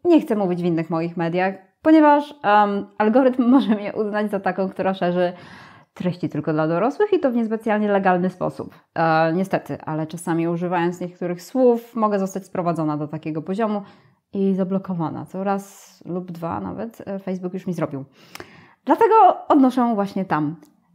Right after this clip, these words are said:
Pod filmem znajdziecie właśnie odnośniki zarówno do zapisania się na mój newsletter,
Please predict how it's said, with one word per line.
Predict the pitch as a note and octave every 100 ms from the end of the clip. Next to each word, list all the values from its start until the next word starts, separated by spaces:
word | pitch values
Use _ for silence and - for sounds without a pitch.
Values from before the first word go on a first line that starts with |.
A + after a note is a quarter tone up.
| _
Pod | A3+ G#3 G3 F#3 F3+ -
filmem | G4 D#4+ G#3+ B3
znajdziecie | D4+ G#4 A4 F#4 A3
właśnie | G#3+ G#3+ -
odnośniki | G3 G3+ G#3 G3+ G3 F3
zarówno | G3+ B3+ C#4 G#3
do | F3 E3 E3
zapisania | E3+ F#3 F3+ E3+ E3+
się | F3 E3
na | D#3+ D#3
mój | D#3 D#3+
newsletter, | E3 E3+ E3+ G#3+